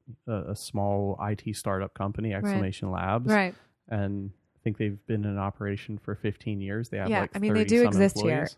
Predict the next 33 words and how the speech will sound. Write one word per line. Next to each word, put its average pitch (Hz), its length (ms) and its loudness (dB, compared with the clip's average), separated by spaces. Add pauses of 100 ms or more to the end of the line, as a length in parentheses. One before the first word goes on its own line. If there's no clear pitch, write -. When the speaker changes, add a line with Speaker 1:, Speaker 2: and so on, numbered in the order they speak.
Speaker 2:
It's 185 100 4
Speaker 1:
Yeah. 175 120 8
Speaker 2:
not 202 240 6
like 190 240 4
we 190 100 6
have 185 160 2
no 180 220 2
tech - 280 0 (120)
people - 340 -10
here. - 140 -14
Speaker 1:
Yeah. 120 180 0 (580)
Speaker 2:
Um, 165 460 4 (140)
yeah, 170 220 6
so 165 420 4 (440)
don't 185 160 6
be 185 100 6
deterred. 165 600 2 (320)
And, 208 240 6
you 226 140 6
know, 220 260 10
rent 220 360 6
is, 185 200 4
like, 170 160 2
super 190 320 -2
cheap 185 280 2
compared 170 360 0
to 170 80 0
San 165 220 0
Francisco. 160 720 -2 (720)
And, 175 180 0
Speaker 1:
It 127 140 4
Speaker 2:
um, 110 80 2
Speaker 1:
is, 131 380 0